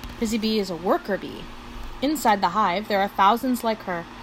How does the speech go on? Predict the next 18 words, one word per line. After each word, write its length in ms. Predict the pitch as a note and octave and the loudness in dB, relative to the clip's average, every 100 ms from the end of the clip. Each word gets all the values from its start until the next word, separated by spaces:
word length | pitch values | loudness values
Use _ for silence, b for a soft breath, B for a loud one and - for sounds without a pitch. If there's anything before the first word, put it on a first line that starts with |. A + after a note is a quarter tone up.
| B B - - | B B -16 6
All 240 | A#3 C4+ | 10 10
worker 300 | C4 B3+ C4 | 8 4 2
bees 220 | A3+ A3+ G#3+ | 0 2 2
are 100 | G3+ | 0
female. 640 | - A#3 A3 E3+ D#3+ - - - - - - B3 | 0 2 2 2 -4 -10 -14 -16 -16 -16 -2 2
Busy 240 | C#4 A#3+ | 4 2
Bee 180 | G3 F#3+ | 0 0
dances 460 | G3+ B3+ D4 C#4+ | 4 4 2 0
a 60 | C#4 | 2
dance. 420 | G3+ D#3+ E3 - - | 2 -2 -6 -12 -6
She 180 | - G#3+ | -2 2
waggles 380 | G#3+ B3 C4 | 4 4 4
her 80 | C#4 | 2
bottom. 420 | A3 G3 G3+ G3+ - | 4 4 2 -2 -4
She 120 | - | -6
crawls 360 | A3 A#3 A#3 C4 | 2 6 6 4
in 120 | B3+ | -2
circles. 460 | A#3+ G3+ G#3 G3 | -2 -4 -2 -4